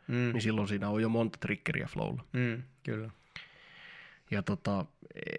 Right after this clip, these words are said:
Speaker 2: minä en osaa sanoa, että mit-, mitkä tekijät tekee taitavasta liikkeestä niin kuin, mm, semmoista flow-toimintaa, mutta mä kuvittelisin sen perusteella, mitä mä oon itse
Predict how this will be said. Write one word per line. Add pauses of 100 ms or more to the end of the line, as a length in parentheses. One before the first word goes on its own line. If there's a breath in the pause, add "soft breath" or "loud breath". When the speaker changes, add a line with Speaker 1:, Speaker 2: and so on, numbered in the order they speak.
(420)
Speaker 2:
minä
en
osaa
sanoa,
että
mit-,
mitkä (220 loud breath)
tekijät
tekee
taitavasta
liikkeestä
niin
kuin, (1040)
mm, (240)
semmoista
flow-toimintaa, (640 soft breath)
mutta
mä
kuvittelisin
sen
perusteella,
mitä
mä
oon
itse